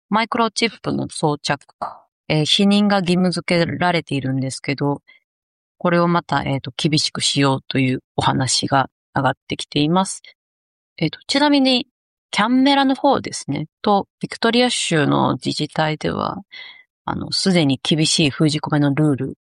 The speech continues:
が設定されているというようで、えっと、ね、タスマニア以上に厳しく猫に対してルールを設定している地域もあるようです。日本に比べて猫に対して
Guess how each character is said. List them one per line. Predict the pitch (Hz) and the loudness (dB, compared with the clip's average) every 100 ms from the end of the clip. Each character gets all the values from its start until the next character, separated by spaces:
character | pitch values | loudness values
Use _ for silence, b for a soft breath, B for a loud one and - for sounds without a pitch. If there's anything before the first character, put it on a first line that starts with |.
| _ - | _ -6
が | 196 | -2
設 | - - | -2 0
定 | 185 | -2
さ | 180 165 | 0 -2
れ | 165 | -2
て | - 147 | -2 -2
い | |
る | 143 143 - _ _ _ _ _ _ | -2 -4 -6 _ _ _ _ _ _
と | 143 | -2
い | 139 | 0
う | |
よ | 135 | 0
う | 135 | -2
で、 | - | 0
え | 156 | -2
っ | 151 | -2
と、 | - 151 151 - _ _ _ - | -6 -6 -6 -12 _ _ _ -2
ね、 | 226 | 0
タ | - 214 | 0 -2
ス | - | 0
マ | 226 | 0
ニ | 226 226 | 2 2
ア | 220 | 2
以 | |
上 | 190 147 | 2 0
に | 135 - | 0 -2
厳 | 180 170 | -2 -2
し | - | -4
く | - 139 - _ _ _ _ - | -4 -6 -8 _ _ _ _ 0
猫 | 175 165 | 2 2
に | 143 | 0
対 | - 139 | 0 -2
し | - | -2
て | - 139 | -4 -2
ル | 156 | 0
ー | 151 | 0
ル | 123 143 | 0 -4
を | - | -4
設 | 147 - | -6 -4
定 | 139 | -4
し | - | -4
て | - | -4
い | 139 | -4
る | 135 | -4
地 | - 147 | -2 -2
域 | 139 | 0
も | 143 | 0
あ | 170 | 2
る | |
よ | 156 135 | 0 -2
う | |
で | 143 | -4
す。 | 139 156 156 - _ - | -6 -8 -10 -12 _ -4
日 | 175 | 0
本 | 262 | 0
に | 220 | 0
比 | 156 143 | 0 -2
べ | 139 | 0
て | - | 0
猫 | 170 220 | 0 0
に | 165 | -2
対 | - 143 139 | 0 -2 -2
し | - | -4
て | - 135 | -4 -4